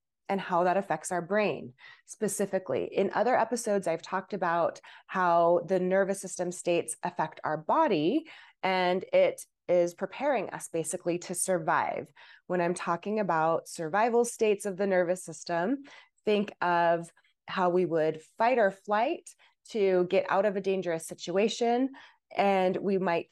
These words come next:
freeze or fawn, which is a shutdown of the nervous system if the threat is too large. So our brain and nervous system are continually monitoring the environment, the external and internal environment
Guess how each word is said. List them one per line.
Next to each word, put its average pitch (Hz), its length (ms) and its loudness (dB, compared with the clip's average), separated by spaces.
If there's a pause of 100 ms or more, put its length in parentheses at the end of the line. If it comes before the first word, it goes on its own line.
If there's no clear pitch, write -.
(140)
freeze 220 520 -2
or 175 280 0 (120)
fawn, 180 400 0
which 175 180 -4
is 160 160 -6
a 175 60 -6
shutdown 233 560 2
of 190 120 0
the 185 80 0
nervous 170 360 -2
system 165 560 -6 (260)
if 190 240 -2
the 185 100 0
threat 170 360 -2
is 156 180 -6
too 160 340 -4
large. - 540 -2 (320)
So 202 240 2
our 190 160 4
brain 254 420 2
and 277 140 2
nervous 185 320 -2
system 156 340 -8
are 151 120 -6
continually 240 840 0
monitoring 208 800 0
the 262 120 -2
environment, 156 800 -4 (340)
the 180 260 2
external 214 600 0
and 190 360 -4
internal 190 380 -4
environment 156 760 -2